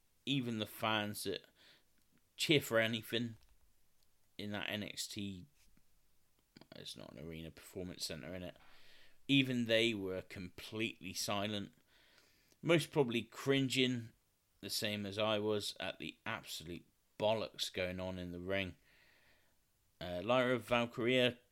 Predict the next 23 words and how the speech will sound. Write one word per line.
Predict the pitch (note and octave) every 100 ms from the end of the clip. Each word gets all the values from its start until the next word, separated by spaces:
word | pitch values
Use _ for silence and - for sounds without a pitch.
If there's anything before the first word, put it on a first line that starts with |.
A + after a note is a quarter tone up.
| _ -
came | A#2+ A#2+ A#2
out. | A#2+ A#2+ - - _ _ _ _ _ _ _ _ -
It's | - - - -
just | - - -
so | A#2+ G#2 G2+
obvious | F#2+ F#2+ - -
that | F#2 -
she | - F#2+
was | F2+ F2 - - - - _ _ _ _
remembering | G2 F#2 G2+ F#2+ F#2+ F2
lines | F2+ G2 G2 G2+ F#2
she'd | - E2+
been | E2+ F2
told | - F#2+ F2
to | -
say. | - - F#2+ F#2 - _ _ - - - - _ _ _ _
Someone | - - B2+ G#2 -
please | A2 F#2+
shut | - - F2+ -
J | - F2
C | - E2
Jane | D#2 F2+ E2+
up. | F2+ -